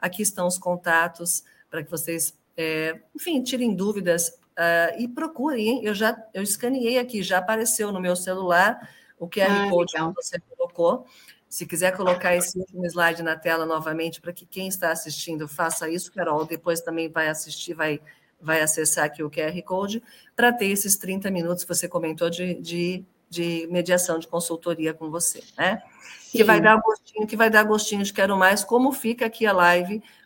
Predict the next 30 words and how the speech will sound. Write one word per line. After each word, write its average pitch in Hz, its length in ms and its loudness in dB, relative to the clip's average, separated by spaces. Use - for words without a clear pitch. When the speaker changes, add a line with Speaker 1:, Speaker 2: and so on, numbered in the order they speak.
Speaker 1:
com 220 160 2
gostinho 208 460 0
de 196 100 -4
quero 196 240 0
mais 170 540 0
e 208 120 2
o 220 60 4
convite 180 680 -2
sempre 180 340 -2
aberto 165 400 -2
pra 170 140 -6
que 165 80 -12
você 160 200 -8
possa 160 300 -4
voltar 160 460 -2
aqui 147 180 -6
com 156 140 -10
a 156 80 -4
gente, 135 320 -10
Carol. 113 340 -16
Eu 185 80 -2
Speaker 2:
Tá 214 120 4
Speaker 1:
quero 208 120 4
te 202 60 -2
Speaker 2:
joia. 202 140 2
Speaker 1:
agradecer 175 640 2
em 160 40 -6
nome 160 220 -2
do 165 100 -4
presidente 165 840 -4